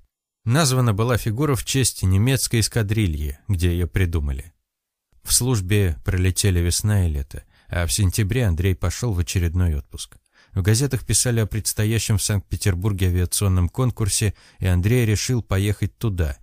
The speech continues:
посмотреть на новинки мирового авиастроения. Да и к цивилизации хотелось приобщиться, службы не выбирают.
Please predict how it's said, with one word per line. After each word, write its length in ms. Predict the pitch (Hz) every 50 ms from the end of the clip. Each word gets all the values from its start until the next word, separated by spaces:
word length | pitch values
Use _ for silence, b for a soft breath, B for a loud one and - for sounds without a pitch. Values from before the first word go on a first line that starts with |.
| b b b b
посмотреть 540 | - - - 117 117 - - 156 147 - -
на 100 | 101 95
новинки 460 | 90 90 87 104 120 117 - - 98
мирового 580 | 90 85 85 85 85 90 104 104 92 92 85 -
авиастроения. 960 | 95 87 82 82 80 - - - - 87 85 90 95 90 85 80 73 - - - b b b b b b b
Да 140 | 117 147
и 40 | 180
к 60 | -
цивилизации 720 | - - 139 131 131 123 117 98 120 139 - - - 127
хотелось 640 | - - 104 - - 107 101 98 92 - - - - - -
приобщиться, 760 | - 95 95 92 - - - 98 87 - - - 85 73 - b b b b
службы 400 | b - 160 156 110 101 104 117
не 100 | 104 101
выбирают. 640 | 101 104 92 101 98 92 80 67 - - - - -